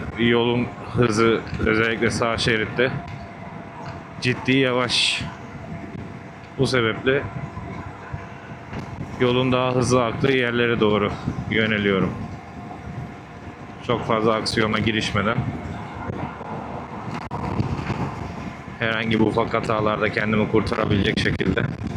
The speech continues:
sinyallerimi vererek sollamalara çıkıp sollamalardan geri düşüyorum.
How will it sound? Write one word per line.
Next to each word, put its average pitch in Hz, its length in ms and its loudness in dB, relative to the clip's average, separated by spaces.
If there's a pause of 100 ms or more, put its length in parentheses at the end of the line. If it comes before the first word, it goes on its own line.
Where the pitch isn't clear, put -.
(380)
sinyallerimi 107 760 2
vererek 117 360 2
sollamalara 113 640 4
çıkıp - 240 2
sollamalardan 101 720 2
geri 110 220 0
düşüyorum. 101 380 2